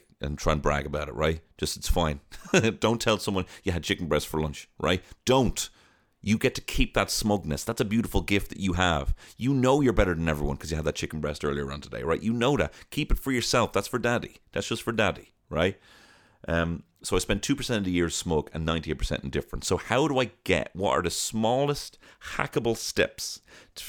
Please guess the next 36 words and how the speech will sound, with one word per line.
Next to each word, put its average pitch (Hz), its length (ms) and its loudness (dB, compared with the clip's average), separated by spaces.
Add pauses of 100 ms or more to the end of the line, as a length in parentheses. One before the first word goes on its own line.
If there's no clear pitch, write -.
to - 140 -2
me 101 440 2
being 92 240 0
smoke 82 460 0
for 85 140 0
the 78 40 2
rest 73 280 0
of 73 60 0
the 73 60 -10
day? 69 140 -4
Because 87 300 -2
if 80 100 0
I 90 80 4
do 139 260 -2
something 117 380 -2
early, 139 460 2 (680)
then 98 160 2
I'm 92 120 2
less 110 260 2
likely 95 440 0 (100)
to - 120 -10
be 85 160 -2
indifferent 87 440 0
for - 80 2
the 73 80 0
rest 76 260 0
of 73 100 -2
the 67 80 -10
day, 71 180 -14 (120)
right? 85 260 2 (240)
If - 80 -6
I 87 60 2
get 82 200 2
to - 40 -10
be 73 100 -6
smoke. - 380 -6